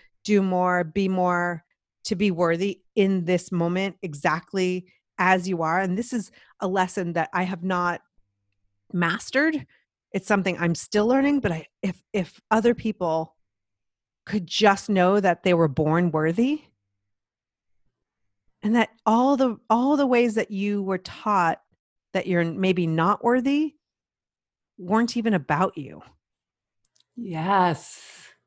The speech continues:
Speaker 1: They were about somebody else's shit. <laughs>
Speaker 2: Yes.
Speaker 1: So if, if, imagine, like, just imagine for a second, like, and I, I,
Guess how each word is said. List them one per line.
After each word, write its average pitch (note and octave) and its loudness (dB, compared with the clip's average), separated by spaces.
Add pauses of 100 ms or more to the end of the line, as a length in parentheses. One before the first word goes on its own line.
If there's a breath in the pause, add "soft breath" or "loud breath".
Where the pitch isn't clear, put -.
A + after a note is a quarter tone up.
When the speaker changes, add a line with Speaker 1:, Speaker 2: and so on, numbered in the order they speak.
(800)
Speaker 1:
They A3+ -4
were A#3+ 0
about A#3+ 0
somebody A3+ 2
else's F#3 0 (140)
shit. - -6 (120)
<laughs> - -6 (460 loud breath)
Speaker 2:
Yes. G3+ -4 (1500)
Speaker 1:
So - -2
if, - -8 (100)
if, G#3 -4 (100)
imagine, C4+ 2
like, A3 -4 (140)
just F4+ -6
imagine B3 -2
for G3+ -6
a F#3 -2
second, F3+ -8
like, E3 -10 (360)
and G3 -4
I, F3+ 0
I, F#3+ -6